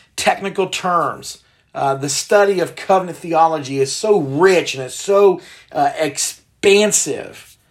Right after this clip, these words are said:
uh, that this one sermon is not going to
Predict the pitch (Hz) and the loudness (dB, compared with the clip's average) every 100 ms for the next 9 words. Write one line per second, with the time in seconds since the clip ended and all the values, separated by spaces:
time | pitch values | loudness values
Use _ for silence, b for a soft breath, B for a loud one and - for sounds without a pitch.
0 | _ _ - 135 135 160 156 135 226 - | _ _ -14 -4 2 2 0 0 2 2
1 | 185 196 202 196 185 - 185 170 143 139 | 2 2 4 2 -2 -4 -4 -2 0 0
2 | 135 143 156 170 170 165 131 160 165 156 | 0 -4 0 0 0 -4 0 2 2 0
3 | 151 143 147 139 139 | -4 -4 -2 0 0